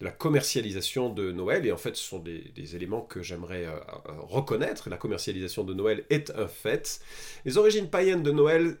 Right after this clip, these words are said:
euh, actuellement, euh, c'est difficile de le dire. Et en fait, j'ai réalisé à quel point c'était un sujet clivant, et notamment autour de la question d'un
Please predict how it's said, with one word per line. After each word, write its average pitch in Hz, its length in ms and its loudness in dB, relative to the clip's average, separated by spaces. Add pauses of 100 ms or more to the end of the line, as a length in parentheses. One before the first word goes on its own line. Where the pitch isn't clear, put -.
euh, 117 300 2
actuellement, 147 1120 2
euh, 107 240 -4
c'est 104 240 -8
difficile 147 440 -2
de 117 80 0
le 104 120 0
dire. 147 220 -2
Et 123 40 -2
en 110 80 0
fait, 208 240 2 (300)
j'ai 135 180 6
réalisé 170 420 4
à 127 60 2
quel 123 240 -4
point 196 180 0
c'était 160 380 -2 (140)
un 127 120 0
sujet 127 420 -4
clivant, 110 600 -2 (140)
et 120 80 4
notamment 185 320 4 (760)
autour 185 520 4
de 143 100 4
la 127 120 2
question 170 440 2
d'un 135 240 -2